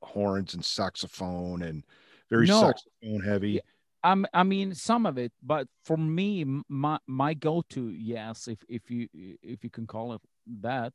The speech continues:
Speaker 2: it's the
Speaker 1: The
Speaker 2: call,
Speaker 1: more
Speaker 2: we,
Speaker 1: old
Speaker 2: you
Speaker 1: school
Speaker 2: call
Speaker 1: stuff?
Speaker 2: Yeah, you call it cool jazz.
Speaker 1: Okay.
Speaker 2: Uh, with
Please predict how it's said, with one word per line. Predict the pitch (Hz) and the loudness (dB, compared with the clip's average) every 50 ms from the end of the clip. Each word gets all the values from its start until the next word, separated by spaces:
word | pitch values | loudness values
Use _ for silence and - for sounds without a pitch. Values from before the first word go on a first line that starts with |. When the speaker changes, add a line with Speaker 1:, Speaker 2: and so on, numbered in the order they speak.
| _ _ | _ _
Speaker 2:
it's | - 120 113 - - - - - - - _ | -8 -8 -8 -8 -10 -12 -12 -12 -12 -10 _
the | 117 117 104 98 117 117 113 110 - - - - _ _ _ - - - _ _ _ - 120 - _ _ _ _ _ _ _ _ _ _ _ _ _ _ _ _ _ _ _ _ _ _ | -10 -10 -4 0 2 2 2 2 0 -6 -14 -20 _ _ _ -20 -20 -20 _ _ _ -20 -20 -20 _ _ _ _ _ _ _ _ _ _ _ _ _ _ _ _ _ _ _ _ _ _
Speaker 1:
The | - 120 | 4 8
Speaker 2:
call, | - | 10
Speaker 1:
more | 127 135 123 | 10 10 10
Speaker 2:
we, | 120 | 8
Speaker 1:
old | 117 135 131 | 8 8 6
Speaker 2:
you | 131 | 6
Speaker 1:
school | 131 143 | 8 10
Speaker 2:
call | 139 143 147 | 10 10 8
Speaker 1:
stuff? | 127 123 131 135 - - - _ _ _ _ _ | 8 4 2 2 -2 -8 -20 _ _ _ _ _
Speaker 2:
Yeah, | 139 156 160 156 156 147 | 6 6 8 8 6 6
you | 139 147 127 | 4 2 -2
call | - - 185 190 175 | -2 -2 0 0 0
it | 143 - - | 0 -2 -8
cool | - - - 180 185 180 175 139 123 110 | -14 -6 -4 -2 -2 -2 -2 -4 -6 -8
jazz. | 107 110 104 98 90 87 - - - - - - - - _ _ _ _ _ 82 | -8 -8 -10 -10 -12 -14 -16 -16 -16 -18 -16 -16 -18 -20 _ _ _ _ _ -4
Speaker 1:
Okay. | 92 107 107 - - 87 92 98 - _ _ _ _ _ | -4 -4 -4 -2 -6 -6 -6 -8 -12 _ _ _ _ _
Speaker 2:
Uh, | 127 120 113 113 110 107 104 | -4 -2 -2 -2 -2 -2 -2
with | 90 120 117 131 127 127 | -2 0 4 4 4 4